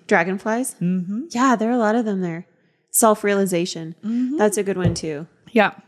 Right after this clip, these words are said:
Speaker 2: Recently, I had, uh, like, a robin bird. I always
Speaker 1: A
Speaker 2: wanna
Speaker 1: robin
Speaker 2: say,
Speaker 1: bird?
Speaker 2: like, robin redbreast.
Speaker 1: Yes.
Speaker 2: 'Cause I don't know.
Speaker 1: Like a, a bird that is a robin with
Speaker 2: Yes.
Speaker 1: a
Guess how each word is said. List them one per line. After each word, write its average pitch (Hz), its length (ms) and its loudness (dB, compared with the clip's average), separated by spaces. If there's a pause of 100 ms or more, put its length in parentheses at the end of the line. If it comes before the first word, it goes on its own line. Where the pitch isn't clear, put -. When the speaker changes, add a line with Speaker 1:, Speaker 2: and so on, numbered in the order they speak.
(140)
Speaker 2:
Recently, 247 640 2
I 196 640 2
had, 185 600 -2
uh, - 80 -4
like, 220 160 -2
a 240 40 0
robin 202 420 0
bird. 165 360 2 (320)
I 208 120 0
always 247 200 4
Speaker 1:
A - 60 -2
Speaker 2:
wanna 202 140 0
Speaker 1:
robin 208 100 0
Speaker 2:
say, 190 60 2
Speaker 1:
bird? 190 80 2
Speaker 2:
like, 160 220 0 (360)
robin 170 400 2
redbreast. 170 800 0 (100)
Speaker 1:
Yes. 233 240 -4
Speaker 2:
'Cause 190 120 2
I 180 80 6
don't 165 280 0
know. 165 340 -4
Speaker 1:
Like 202 160 -4
a, 196 100 -6 (160)
a 190 60 -6
bird 180 400 0 (100)
that 185 120 2
is 165 120 -2
a 160 60 -4
robin 156 440 0 (500)
with 185 100 -4
Speaker 2:
Yes. 240 180 6
Speaker 1:
a - 20 -2